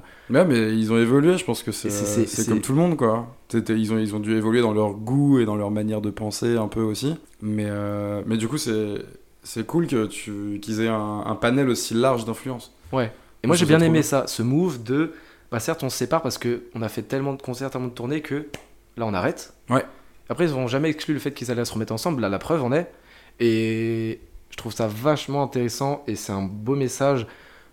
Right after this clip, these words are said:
Speaker 2: pour tous ceux qui, euh, écoutent que un style de musique en particulier parce que les autres les intéressent pas.
Speaker 1: Ouais.
Speaker 2: Et j'espère qu'il y en a qui écoutaient que du Fauve, par exemple, et qui disent, « Moi, j'aime pas les autres styles, euh, et cetera. » Et
Speaker 1: Mhm.
Speaker 2: justement,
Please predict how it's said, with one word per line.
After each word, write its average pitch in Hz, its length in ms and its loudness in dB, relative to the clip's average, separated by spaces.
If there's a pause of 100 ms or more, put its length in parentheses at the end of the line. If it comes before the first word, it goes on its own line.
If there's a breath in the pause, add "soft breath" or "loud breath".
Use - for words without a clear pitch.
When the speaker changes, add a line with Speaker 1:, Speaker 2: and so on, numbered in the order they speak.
(140)
Speaker 2:
pour 113 220 -6
tous 143 280 -6
ceux 131 220 -2
qui, 113 460 -4
euh, 90 540 -2 (380)
écoutent 135 400 -6 (300)
que 135 200 2
un 123 80 0
style 127 180 -6
de 120 60 -2
musique 117 260 -2
en 117 60 -4
particulier 117 400 0
parce 123 160 -2
que - 80 -4
les 101 140 -2
autres 123 120 -4
les 110 60 -4
intéressent 92 340 -2
pas. 139 240 0
Speaker 1:
Ouais. 117 120 0 (580 loud breath)
Speaker 2:
Et 104 100 0
j'espère 131 500 2
qu'il 117 140 0
y 113 40 2
en 120 40 2
a 127 120 2
qui - 220 -4
écoutaient 98 320 -2
que 135 100 0
du 113 120 0
Fauve, 143 240 -4
par 107 140 4
exemple, 98 380 0 (200)
et 107 60 -8
qui - 140 -10
disent, « 120 200 -6
Moi, 110 120 -6
j'aime 90 180 -6
pas 104 200 -2
les 92 180 -4
autres 98 240 -8
styles, 107 480 -4
euh, 92 180 -4
et 90 60 -8
cetera. » 92 460 -4
Et - 20 -4
Speaker 1:
Mhm. 110 60 -2
Speaker 2:
justement, 123 480 2